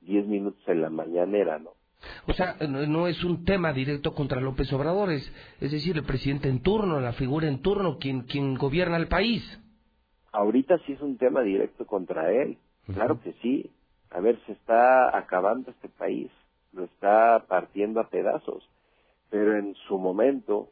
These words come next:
Speaker 1: cuando Tumbaburros empezó hace cinco años casi, pues la crítica iba hacia el presidente en turno, que en aquel momento era Peña Nieto, ¿no?
Speaker 2: ¿Nunca te pasó esto con Peña Nieto? ¿Nunca te amenazaron?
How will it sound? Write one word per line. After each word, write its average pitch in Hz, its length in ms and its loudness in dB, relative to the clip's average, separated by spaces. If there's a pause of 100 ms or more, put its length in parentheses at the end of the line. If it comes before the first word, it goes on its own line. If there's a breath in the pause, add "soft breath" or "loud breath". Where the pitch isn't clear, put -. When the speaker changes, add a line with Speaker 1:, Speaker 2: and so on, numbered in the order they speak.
(140)
Speaker 1:
cuando 82 380 -8
Tumbaburros 82 840 0
empezó 110 500 -2
hace 90 640 -4
cinco 95 320 -2
años 95 240 -2 (100)
casi, 98 400 -8 (560)
pues - 160 -10
la 82 160 -2
crítica - 380 -12
iba 123 240 2
hacia 120 220 -4
el 78 80 -6
presidente 95 560 -6
en 90 100 -8
turno, 98 380 -8
que 85 100 -18
en 78 120 -16
aquel 92 200 -10
momento 92 380 -4
era 85 100 -2
Peña 78 380 -10
Nieto, 107 360 -8
¿no? 78 180 -20 (760 loud breath)
Speaker 2:
¿Nunca 170 280 -2
te 160 120 -4
pasó 143 260 -2
esto 156 180 -6
con 139 140 -2
Peña 123 240 -2
Nieto? 131 240 -2
¿Nunca 147 240 -4
te 143 80 -2
amenazaron? 135 720 -4